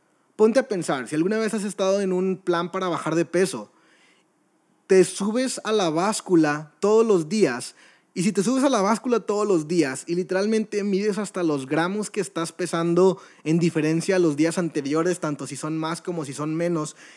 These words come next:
eventualmente terminas bajando de peso. ¿Por qué terminas bajando de peso?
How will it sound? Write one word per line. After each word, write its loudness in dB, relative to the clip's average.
eventualmente 2
terminas 0
bajando 0
de 0
peso. -2
¿Por 0
qué -4
terminas 4
bajando -2
de -2
peso? 2